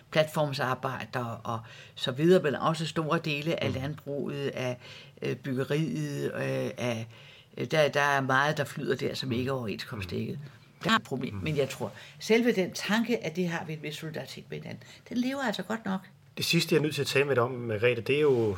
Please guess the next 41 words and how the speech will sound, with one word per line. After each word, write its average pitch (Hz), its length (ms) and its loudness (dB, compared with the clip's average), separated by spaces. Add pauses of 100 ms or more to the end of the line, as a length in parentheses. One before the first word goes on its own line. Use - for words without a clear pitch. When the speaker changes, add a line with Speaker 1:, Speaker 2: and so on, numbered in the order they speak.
Speaker 2:
noget, 127 180 6
du 131 60 8
ikke 165 120 6
har - 20 -2
talt 123 220 4
om, 123 180 2
og 104 140 -8
det 139 120 2
er 127 60 0
hele 156 160 0
den 160 120 -2
grønne 131 300 4
omstilling. 113 560 0
Du 127 100 -4
har 139 140 2
jo 117 240 6
i 107 40 2
mange 123 260 4
år 120 200 4
været 104 360 4
miljøforkæmper 104 1080 4
tidligt 135 340 2
Speaker 1:
Mm. 120 100 2
Speaker 2:
ude, 127 300 0
både 127 380 4
i, - 280 -6
i 117 60 -6
Folketinget, 131 560 4
men 110 120 -4
også, 117 480 -2
øh, 113 340 -2
i 101 40 -10
forhold 120 320 2
Speaker 1:
Ja. - 40 -10
Speaker 2:
til 143 140 -4
de 117 40 -10
ting, 120 260 -4
der 110 80 -2
er 117 180 0
i 104 280 -4
Europaparlamentet. 113 760 -2